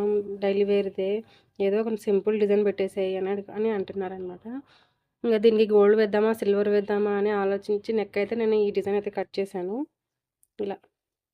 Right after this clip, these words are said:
గోపురం లాగా అయితే కట్ చేశాననమాట. "దీనికి పైపింగ్ వేస్తే బాగుంటుందా ఆంటీ? ఏమన్నా కలర్ చెప్పండి, శారీలో ఉంది" అంటే, "ఏమమ్మా శారీలు అయితే ఊర్లో ఉన్నాయి, నాకేం ఐడియా లేదు, ప్లెయిన్‌గా కుట్టేసేయలే" అన్నారు. ఇంక కటింగ్ చేసిన తర్వాత మనం ఏం చేద్దామా అని,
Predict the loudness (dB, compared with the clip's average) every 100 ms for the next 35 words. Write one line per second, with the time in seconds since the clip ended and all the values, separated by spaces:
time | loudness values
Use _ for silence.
0 | _ _ _ _ -2 -2 -2 -4 -4 -4
1 | -6 -6 -8 -8 -8 -8 -8 -8 -10 -8
2 | -8 -8 -12 -20 _ -2 -2 2 2 2
3 | 4 2 2 0 2 2 2 0 0 0
4 | 2 2 2 0 0 -2 -2 -4 -4 -2
5 | -2 -2 -2 -2 -2 -2 -2 -4 -6 -6
6 | -6 -10 -20 _ _ -4 0 -2 0 -2
7 | 0 -2 0 0 0 0 0 0 -2 -4
8 | -4 -4 -4 -2 -2 -2 -2 -2 -4 -6
9 | -10 _ _ 4 4 4 4 2 4 2
10 | 2 2 0 0 0 0 2 2 0 2
11 | 0 0 0 2 2 0 0 -2 -2 -4
12 | -2 -2 -4